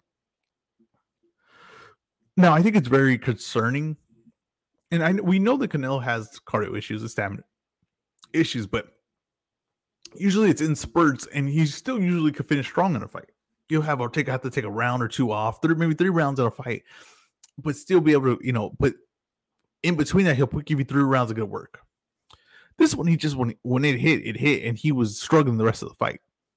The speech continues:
I, I, I always call and text my brothers and my dad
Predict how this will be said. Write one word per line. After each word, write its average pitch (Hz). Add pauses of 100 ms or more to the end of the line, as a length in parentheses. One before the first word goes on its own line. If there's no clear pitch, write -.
(3000)
I, 127
I, 101
I 139
always 139
call 143
and 123
text 131
my 120
brothers 123
and 110
my 101
dad 120